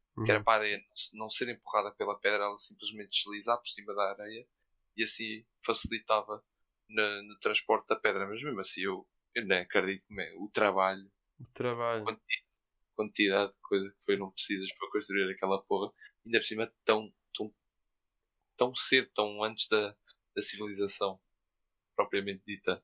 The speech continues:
Speaker 2: Sim, sim, sim. É a idade deles que me, que me fascina. Tipo, eles existiram numa altura.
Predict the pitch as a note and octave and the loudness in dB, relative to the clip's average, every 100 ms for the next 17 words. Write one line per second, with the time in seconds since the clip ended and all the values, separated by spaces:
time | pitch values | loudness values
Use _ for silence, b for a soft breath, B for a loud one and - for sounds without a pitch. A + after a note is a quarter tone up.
0 | B2 - - - D#3 E3 - D#3+ D#3+ D3+ | -10 -6 -4 0 0 0 -2 -2 -2 0
1 | C3+ A2 A2 A2+ A2+ B2 A#2 B2 C3 - | 2 4 4 4 8 8 8 4 2 0
2 | C3+ C3+ C3+ B2+ C3+ B2+ C#3 - C3 B2+ | -2 2 2 0 -4 0 -2 0 0 0
3 | G#2 F#2 F#2+ - F#2 F#2+ G2 G2 - G#2 | 0 -2 -4 -2 -2 0 0 0 0 2
4 | G#2 A2 A2+ G#2+ - - - b b b | 4 2 0 -2 -4 -10 -18 b b b
5 | b - G2 G2 - G#2+ G#2+ A2 G#2+ G#2 | b -6 -2 -2 0 2 4 4 4 0